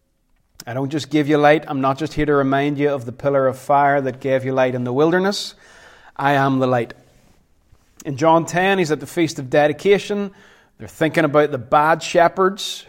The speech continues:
who had led Israel in the past, or failed to lead Israel, who had given up on Israel and abandoned their responsibilities. And we heard Jesus say, "I am the good shepherd."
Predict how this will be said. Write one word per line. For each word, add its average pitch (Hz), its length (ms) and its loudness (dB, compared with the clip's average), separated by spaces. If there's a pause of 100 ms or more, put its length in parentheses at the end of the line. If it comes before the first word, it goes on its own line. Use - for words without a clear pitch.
who 143 100 -4
had 131 320 -2
led 147 400 2
Israel 151 460 0
in 127 100 -6
the 127 80 -8
past, 147 580 -2
or 113 120 -12
failed 156 720 -4
to 143 120 -4
lead 131 220 -4
Israel, 135 460 -2
who 123 140 -8
had 117 200 -8
given 139 300 -2
up 151 180 0
on 139 140 -2
Israel 139 460 -2
and 117 120 -10
abandoned 135 640 -6 (640)
their 123 240 -4
responsibilities. 139 1160 -4
And 127 280 -10
we 120 120 -8
heard 127 240 -4
Jesus 123 320 -8
say, 123 240 -2
"I 120 160 -2
am 120 200 -6
the 110 60 -10
good 127 340 -6
shepherd." 110 500 -10